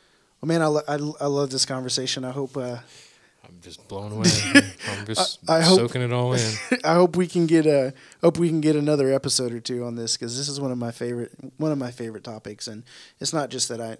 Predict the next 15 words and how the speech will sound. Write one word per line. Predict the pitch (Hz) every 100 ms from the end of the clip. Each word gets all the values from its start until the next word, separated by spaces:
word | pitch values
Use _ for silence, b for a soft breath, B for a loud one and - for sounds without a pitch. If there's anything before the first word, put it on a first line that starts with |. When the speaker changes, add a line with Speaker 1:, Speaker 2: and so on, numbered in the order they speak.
| -
Speaker 1:
I'm | 120 113 117 -
excited | 117 - 113 110
to, |
like, | 107 107 110 _ b b b b
oh, | 156
it's | 139 -
good | 160
conversation, | 151 143 123 123 123 - 110 _ b b b b b
but | 127
man, | 139 147 131
it's, | 123 - - _ -
it's | 127 120 -
life-giving | 120 123 127 127 123 113 113
to | 117
me, | 113 113